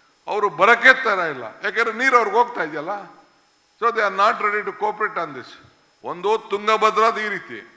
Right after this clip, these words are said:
ಒಂದು ಕಾವೇರಿ ಏನ್ ತೀರ್ಪಿದೆ ಅದನ್ನ ನಾವು ಇಂಪ್ಲಿಮೆಂಟ್ ಮಾಡ್ತೀವಿ, ಇನ್ನೊಂದು ಕೃಷ್ಣೇದು ಏನ್ ಅವಾರ್ಡ್ ಆಗಿದೆ, ಅವಾರ್ಡ್ ಎರಡ್ ಸಾವಿರದ ಹತ್ತರಲ್ಲಿ ಆಯ್ತು, ಹದಿಮೂರು ಆಯ್ತು, ಇವತ್ತರೆಗೂ ನಮ್ಗೆ ಗೆಜೆಟ್ ನೋಟಿಫಿಕೇಶನ್ ಮಾಡಕ್ ಬಂದಿಲ್ಲ. ಅವತ್ತು ಮಾ-, ಇದು ಮಾ-,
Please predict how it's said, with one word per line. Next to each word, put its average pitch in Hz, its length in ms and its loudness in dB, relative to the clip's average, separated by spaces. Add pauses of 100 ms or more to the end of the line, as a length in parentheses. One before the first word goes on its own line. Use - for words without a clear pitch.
(460)
ಒಂದು 208 320 -2
ಕಾವೇರಿ 214 640 4
ಏನ್ 214 180 0
ತೀರ್ಪಿದೆ 208 420 -4
ಅದನ್ನ 208 240 0
ನಾವು 214 180 6
ಇಂಪ್ಲಿಮೆಂಟ್ 190 500 -4
ಮಾಡ್ತೀವಿ, 117 400 -12 (460)
ಇನ್ನೊಂದು 220 380 0
ಕೃಷ್ಣೇದು 226 640 -2
ಏನ್ 208 260 0
ಅವಾರ್ಡ್ 208 380 4
ಆಗಿದೆ, 208 580 2 (560)
ಅವಾರ್ಡ್ 202 360 2
ಎರಡ್ 185 220 2
ಸಾವಿರದ 202 320 0
ಹತ್ತರಲ್ಲಿ 196 320 -2
ಆಯ್ತು, 190 280 0
ಹದಿಮೂರು 185 400 -4
ಆಯ್ತು, 175 240 -2
ಇವತ್ತರೆಗೂ 220 580 0
ನಮ್ಗೆ 180 360 -4
ಗೆಜೆಟ್ 151 360 -8
ನೋಟಿಫಿಕೇಶನ್ 156 600 -12
ಮಾಡಕ್ 139 300 -14
ಬಂದಿಲ್ಲ. 104 300 -18 (520)
ಅವತ್ತು 208 380 -4
ಮಾ-, 185 380 2
ಇದು 202 200 0
ಮಾ-, 160 760 -2